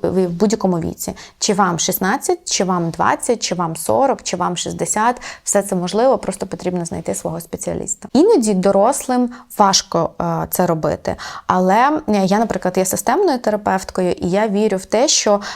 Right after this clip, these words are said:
коли змінюється якийсь один елемент системи, <laughs> він впливає і на інших. Е, якщо вам щось не подобається, наприклад, в ваших стосунках з мамою,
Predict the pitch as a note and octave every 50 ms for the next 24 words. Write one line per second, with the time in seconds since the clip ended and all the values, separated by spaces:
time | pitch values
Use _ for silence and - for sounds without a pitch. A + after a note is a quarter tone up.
0 | - - - G#3+ G3 F#3 A3+ C4 A3 F#3+ G3 G#3 A#3+ C4 A#3 G#3 - - G3 G3
1 | - G#3 - - - F3+ F3 G#3 A#3+ A#3 - - F#3+ F#3 F#3 F#3 F3+ F3+ G#3 G#3+
2 | - - F#3+ F#3 - - - F3+ G3+ B3+ C4 - - A#3 G#3 A#3+ A3 A#3+ D#4 D#4
3 | - - A#3+ A3+ G#3+ G#3+ G#3+ A3 B3 C#4+ - - B3 A#3 A3 A3+ G#3+ G3+ G3+ G3
4 | F#3+ - - G#3 - - - - - - - - - G#3+ A3 G#3+ G#3 A3+ A3+ G#3
5 | - - - B3 F4 E4+ C#4 C#4 C4 D4 - - A#3 A#3+ - A3 E4+ - - B3
6 | C4 C4 A#3+ A#3+ A#3+ A#3+ - G3+ G#3 G#3 G3+ D4 D#4 - C#4 C#4 - A#3+ A3+ -
7 | A3 - - - - G3+ G3 - F3+ F3 - G3 F3+ F3 E3+ E3 F3 -